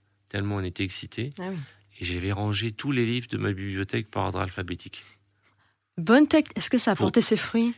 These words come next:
Speaker 1: Non, je me suis pas
Speaker 2: Non
Speaker 1: endormi.
Speaker 2: plus.
Speaker 1: À la
Speaker 2: Pas
Speaker 1: fin, la
Speaker 2: endormi tout de
Speaker 1: bibliothèque
Speaker 2: suite.
Speaker 1: m'est tombée sur la gueule. En plus, je me souviens.
Speaker 2: Magnifique.
Speaker 1: Mais bon.
Speaker 2: <laughs> Magnifique. Et quel est ton plus beau souvenir télé ?
Speaker 1: Télé ?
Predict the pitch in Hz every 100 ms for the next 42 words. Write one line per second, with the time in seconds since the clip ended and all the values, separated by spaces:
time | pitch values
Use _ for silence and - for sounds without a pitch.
0 | - - 98 139 143 95 90 101 107 110
1 | 110 104 135 - 107 107 254 247 - 101
2 | 101 101 170 160 127 107 104 98 101 98
3 | 92 90 104 95 - 113 92 82 208 247
4 | 294 240 - - - 415 370 453 240 -
5 | - - - - 554 440 359 339 302 -
6 | 233 233 220 - 196 - - - - -
7 | - - _ _ _ _ _ _ 196 -
8 | 190 247 185 - 165 254 285 - 180 208
9 | - - - 196 170 - _ _ _ _
10 | _ _ _ _ - 120 123 170 208